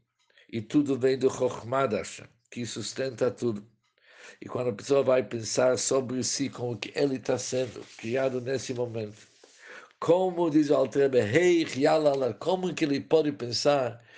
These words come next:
que daquilo que Hashem tá fazendo agora é ruim? Nós sabemos, "Ein ra yored no mal", não tem nada ruim que vem de Hashem.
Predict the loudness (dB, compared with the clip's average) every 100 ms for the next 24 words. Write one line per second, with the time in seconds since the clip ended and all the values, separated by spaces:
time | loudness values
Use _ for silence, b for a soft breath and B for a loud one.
0 | B -12 -2 -2 0 2 2 2 0 -2
1 | 0 -2 0 -2 -2 0 0 2 2 2
2 | 2 0 -4 -6 -10 -8 -6 -2 -2 -2
3 | -4 -6 -2 0 0 -4 -6 -2 0 0
4 | 0 -2 0 -2 -4 -6 -6 -8 -8 -12
5 | -6 -4 -2 -4 -4 -6 -4 -4 -4 -8
6 | -8 -14